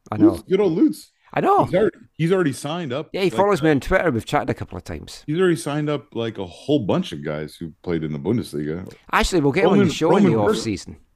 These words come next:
Speaker 2: Roman Berkey. Roman Berkey is, uh, playing for their U S L team this year to get re-, like,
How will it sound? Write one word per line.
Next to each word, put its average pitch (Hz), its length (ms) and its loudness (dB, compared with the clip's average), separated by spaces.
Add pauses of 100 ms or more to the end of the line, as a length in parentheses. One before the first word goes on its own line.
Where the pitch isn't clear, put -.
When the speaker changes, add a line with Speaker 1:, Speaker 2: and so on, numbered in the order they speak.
(160)
Speaker 2:
Roman 151 360 6
Berkey. 117 540 0 (300)
Roman 175 320 0
Berkey 165 400 -2
is, 151 280 0
uh, 156 360 -2 (520)
playing 147 280 -2
for 156 120 -4
their 151 120 2
U 160 200 4
S 160 140 0
L 196 140 0
team 151 200 -6
this 98 200 -8
year 85 280 -8 (280)
to 113 80 -10
get 117 80 -2
re-, 131 200 -2
like, 127 240 -2